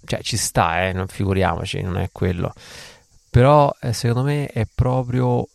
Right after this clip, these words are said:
il momento di fare spa-, il senso è fare spazio nel tuo cuore, nella tua vita, eh, per ciò che veramente è importante per te. Perché l'estate,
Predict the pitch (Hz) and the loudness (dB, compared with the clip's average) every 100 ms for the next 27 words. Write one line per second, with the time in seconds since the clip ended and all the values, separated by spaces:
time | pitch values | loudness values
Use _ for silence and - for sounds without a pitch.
0 | - 113 107 107 117 120 120 117 _ 123 | -6 -4 -2 -2 -2 -2 -4 -8 _ -2
1 | 120 120 - _ _ - 110 98 101 - | 0 -2 -8 _ _ -8 -4 -2 -4 -4
2 | - 64 101 - 147 156 156 - 123 131 | -6 -6 -6 -2 -2 0 -4 -2 -2 -2
3 | _ - 120 120 - - 101 - - 113 | _ -8 -4 -4 -6 -4 -4 -4 -6 -4
4 | 104 139 170 - 123 120 123 120 104 131 | -2 -2 -4 -4 -4 0 0 0 -2 -2
5 | 170 131 113 104 98 110 113 - - - | -2 -2 -4 -4 -4 -4 -4 -8 -20 -20
6 | - - _ - 110 101 98 95 - - | -20 -20 _ -2 2 2 2 0 0 2
7 | 160 - 117 104 127 135 143 147 - - | 0 -2 -6 -2 -2 0 -2 -4 -6 -4
8 | 143 143 - - 120 123 - - 107 - | -2 -2 -4 -4 -2 -2 -4 -8 -4 -2
9 | 104 - 107 104 95 - - - - - | -2 -2 -4 -2 -4 -6 -8 -10 -10 -8
10 | 123 - 151 - 147 139 - 113 113 160 | -8 -6 -8 -4 -4 -6 -6 -6 -4 -4
11 | 127 - | -6 -8